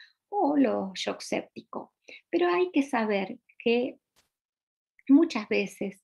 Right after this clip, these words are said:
hay una superposición en el tipo de, de, de shock,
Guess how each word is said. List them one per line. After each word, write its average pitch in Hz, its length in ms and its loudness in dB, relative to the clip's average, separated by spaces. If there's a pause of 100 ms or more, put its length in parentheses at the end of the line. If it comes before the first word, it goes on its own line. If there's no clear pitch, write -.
(140)
hay 269 180 4
una 262 220 4
superposición 233 1300 -2 (240)
en 196 260 -4
el 190 260 -6
tipo - 360 -6
de, - 360 -6
de, - 360 -8
de 190 220 -4
shock, - 360 -6